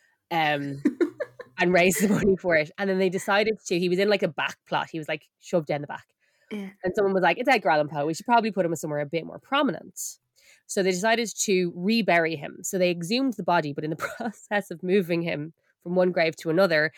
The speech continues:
Speaker 1: his casket disintegrated and his remains <laughs> fell out.
Speaker 2: Oh my God.
Speaker 1: So I'm not gonna cite my sources 'cause some of them may be apocryphal, but I'm choosing to believe this is all true because this man was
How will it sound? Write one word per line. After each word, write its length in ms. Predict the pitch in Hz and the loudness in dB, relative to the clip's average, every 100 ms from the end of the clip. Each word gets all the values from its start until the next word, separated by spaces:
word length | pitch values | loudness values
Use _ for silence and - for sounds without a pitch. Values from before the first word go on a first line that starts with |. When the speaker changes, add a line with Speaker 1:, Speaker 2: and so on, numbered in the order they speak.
| - - - | -20 -20 -4
Speaker 1:
his 180 | 180 - | -4 -4
casket 520 | - 190 202 - 170 | -4 -2 -2 -6 -6
disintegrated 840 | 151 190 185 - - 151 165 170 _ - - | -2 -2 -2 -8 -10 -10 -14 -16 _ -20 -6
and 120 | 175 | -2
his 120 | 175 185 | 0 2
remains 440 | 185 196 214 - | 4 4 4 0
<laughs> 80 | - | -2
fell 240 | 190 180 | 2 2
out. 500 | 180 185 - - - - _ _ _ _ _ _ _ _ _ _ _ _ _ _ _ _ _ _ _ _ _ _ _ _ _ - | 2 0 -6 -10 -10 -10 _ _ _ _ _ _ _ _ _ _ _ _ _ _ _ _ _ _ _ _ _ _ _ _ _ -8
Speaker 2:
Oh 180 | 202 185 | -4 -4
my 160 | 165 151 | -4 -6
God. 340 | 160 160 160 151 _ _ - - - - - _ _ _ _ - - - - - - - | -6 -6 -8 -14 _ _ -20 -20 -20 -20 -20 _ _ _ _ -18 -16 -16 -20 -20 -20 -14
Speaker 1:
So 480 | - 180 175 170 170 - | 0 4 6 4 2 2
I'm 140 | 240 294 | 2 4
not 120 | 302 | 2
gonna 160 | 262 | 2
cite 240 | 220 196 180 | 2 0 2
my 80 | 175 | -2
sources 420 | 165 170 185 202 | 0 -2 -2 -6
'cause 140 | 220 - | -6 0
some 140 | 185 | 0
of 60 | 175 | 2
them 100 | 175 | 2
may 120 | 170 | 2
be 100 | 165 | 0
apocryphal, 520 | 160 175 214 202 262 | -2 -6 -6 -4 -2
but 120 | 254 | 0
I'm 120 | 294 | 0
choosing 300 | 339 269 240 | 2 0 -2
to 80 | 226 | -4
believe 240 | 214 208 202 | -2 -2 -2
this 160 | 196 | -8
is 100 | 202 | -4
all 140 | 202 190 | -4 -2
true 280 | 247 185 | -2 -2
because 240 | 151 - 160 | -2 -6 -2
this 200 | 226 202 | -2 2
man 220 | 190 | 0
was 100 | 190 | 0